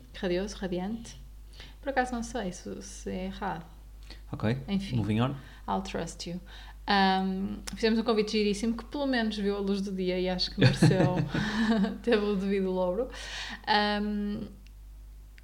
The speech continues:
Speaker 1: pronto, e depois, tipo, na quinta-feira, nos, no dia de anos dela, já est-,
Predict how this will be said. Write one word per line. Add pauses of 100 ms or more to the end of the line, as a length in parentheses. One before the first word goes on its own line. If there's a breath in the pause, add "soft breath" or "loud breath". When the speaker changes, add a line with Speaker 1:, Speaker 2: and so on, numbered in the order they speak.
(140)
Speaker 1:
pronto,
e
depois,
tipo,
na
quinta-feira,
nos,
no
dia
de
anos
dela, (720 loud breath)
já
est-,